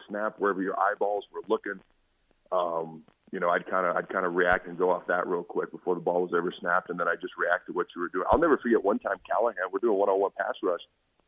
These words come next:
He goes, "What move are you gonna do?" In my mind, I'm like, "Why are you coaching the D line? Go coach the O line." But he, he's like, "What move are you gonna do?" I'm like, "I have no idea. I gotta see how he's standing, and I gotta see what his weight's doing." He hated that answer. He just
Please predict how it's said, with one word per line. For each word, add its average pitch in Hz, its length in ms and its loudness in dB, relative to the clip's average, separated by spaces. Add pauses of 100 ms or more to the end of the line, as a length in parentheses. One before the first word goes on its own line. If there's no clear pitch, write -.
(300)
He 113 80 -10
goes, 113 160 2
"What 120 140 6
move 123 200 4
are 107 40 0
you 101 60 2
gonna 90 180 -2
do?" 87 240 -6 (1120)
In 127 80 4
my 139 100 8
mind, 160 220 4
I'm 127 60 -4
like, 110 200 -2
"Why 123 140 -4
are - 20 -4
you 147 160 -8
coaching 135 360 -6
the 107 60 -4
D 101 200 -4
line? 87 160 -2
Go 110 120 0
coach 120 280 -4
the 92 80 -2
O 107 80 4
line." 85 240 -2
But 127 100 2
he, 151 180 -2
he's 131 200 -2
like, 123 100 2
"What 170 140 4
move 254 180 2
are - 20 2
you - 80 2
gonna - 280 -4
do?" - 100 -12 (240)
I'm 104 140 2
like, 95 160 2
"I - 20 8
have 110 140 4
no 123 160 4
idea. 190 340 2 (460)
I 101 80 -2
gotta 110 260 4
see 123 100 -2
how 117 160 0
he's 113 140 -2
standing, 139 380 -4
and 139 80 0
I 104 80 2
gotta 104 280 2
see 113 120 -4
what 110 140 0
his 95 100 -4
weight's 110 280 -2
doing." 131 220 -2
He 135 80 -2
hated 95 320 -2
that - 160 -2
answer. - 300 -10
He 139 120 -2
just 101 180 -6